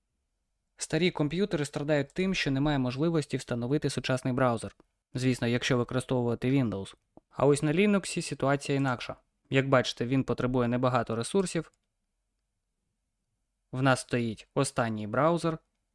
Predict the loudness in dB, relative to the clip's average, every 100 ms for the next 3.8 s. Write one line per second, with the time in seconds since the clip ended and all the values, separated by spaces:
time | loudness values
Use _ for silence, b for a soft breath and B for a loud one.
0 | _ -8 -6 -2 -2 -2 -2 2 2 0
1 | -4 -10 _ _ _ _ _ _ _ _
2 | _ -8 -4 -6 -4 -6 0 0 0 -2
3 | 0 0 -2 -6 0 2 2